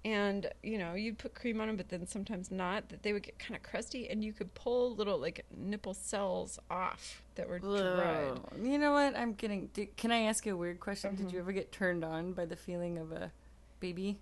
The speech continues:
Speaker 1: No, it's not a turned on, like, sexual thing. It's just like a, "Yes, this is what I'm meant
Speaker 2: Stimulation.
Speaker 1: to do. This is, like,
Speaker 2: Oh.
Speaker 1: what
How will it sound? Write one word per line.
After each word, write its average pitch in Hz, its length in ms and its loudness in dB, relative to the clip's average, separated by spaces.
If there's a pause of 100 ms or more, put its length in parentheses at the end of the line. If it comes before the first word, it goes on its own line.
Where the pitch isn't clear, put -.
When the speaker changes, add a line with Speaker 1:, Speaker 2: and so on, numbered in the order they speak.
Speaker 1:
No, 294 600 2
it's 262 220 -2
not 330 280 0
a 214 60 -6
turned 247 400 0
on, 226 260 4
like, 185 180 -2
sexual - 460 -6
thing. 233 260 -2
It's 208 220 -4
just - 280 -6
like 190 220 4
a, 160 260 2 (140)
"Yes, 180 540 -2
this 180 180 -6
is 190 140 0
what 196 100 4
I'm 175 160 2
meant 170 280 -2
Speaker 2:
Stimulation. - 400 -6
Speaker 1:
to - 40 -14
do. - 120 -12
This 170 200 -6
is, 165 160 -8
like, 156 240 -4 (300)
Speaker 2:
Oh. 120 120 -4
Speaker 1:
what 180 100 -2